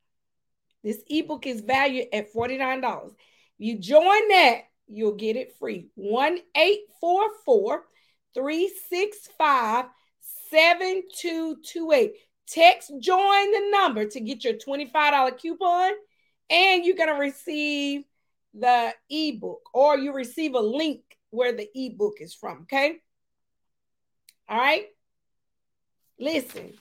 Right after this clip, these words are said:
this is a value. So you're getting over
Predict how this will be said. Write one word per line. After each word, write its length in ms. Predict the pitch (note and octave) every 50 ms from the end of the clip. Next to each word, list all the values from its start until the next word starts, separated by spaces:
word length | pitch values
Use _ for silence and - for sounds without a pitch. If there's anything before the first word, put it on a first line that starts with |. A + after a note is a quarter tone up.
| - -
this 180 | G#3 C#4+ E4+
is 140 | F#4 G4 E4
a 80 | D#4+ C4+
value. 520 | A3+ G#3+ B3 C#4 C#4+ C#4+ C4 A3+ G3 F#3+ - - - _ _ -
So 80 | D#4
you're 180 | D#4+ E4+ A4+ A#4
getting 380 | A4+ F#4+ F#4 F4 E4 D#4 D4+ D4 - _ _ _ - A#3+
over 920 | C#4+ E4+ G4+ G#4 G#4 G4+ G4 F4+ C#4+ A3 A#3 G#3+ G#3 G3 G3 G3 G3+ _